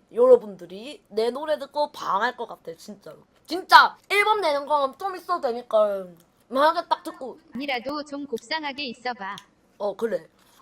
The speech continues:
Speaker 1: 그래서 만약에 진짜로 앨범 내라고 하면은 내 사비 털어서 낸다, 진짜.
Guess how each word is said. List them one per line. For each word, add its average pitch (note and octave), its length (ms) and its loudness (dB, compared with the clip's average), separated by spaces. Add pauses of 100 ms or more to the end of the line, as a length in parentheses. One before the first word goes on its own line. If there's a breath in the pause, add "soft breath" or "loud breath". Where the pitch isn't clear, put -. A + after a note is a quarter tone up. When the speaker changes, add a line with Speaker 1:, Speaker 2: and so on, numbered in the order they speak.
(140 soft breath)
Speaker 1:
그래서 D#4+ 300 0
만약에 B3+ 720 2
진짜로 G#3+ 920 0 (400)
앨범 F4 340 2
내라고 B3+ 320 4
하면은 G#3 800 0
내 B3 100 2
사비 D4+ 300 -6
털어서 A3+ 280 -6
낸다, F#3 300 -14
진짜. F#3 360 -20